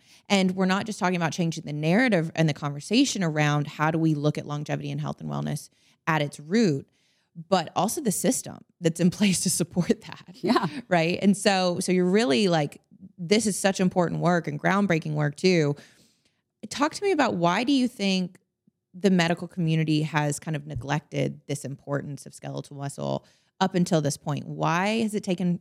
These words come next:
Speaker 1: so long for someone like you to come along and, and point this out and say, "Hey, why are we <laughs> not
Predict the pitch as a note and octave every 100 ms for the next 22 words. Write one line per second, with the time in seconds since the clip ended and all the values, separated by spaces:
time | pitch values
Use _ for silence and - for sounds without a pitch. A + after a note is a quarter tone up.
0 | _ - E3+ E3 D#3+ D#3 E3 D#3+ D#3+ D#3+
1 | D3+ E3+ D#3+ - D3+ D3+ D#3 D3 C#3 -
2 | D3 - - F3 - E3 E3 F#3 E3+ D3
3 | D3 F3+ C#3+ B2+ C#3+ F#3+ E4+ F4+ D#4 -
4 | A#3+ A3+ G#3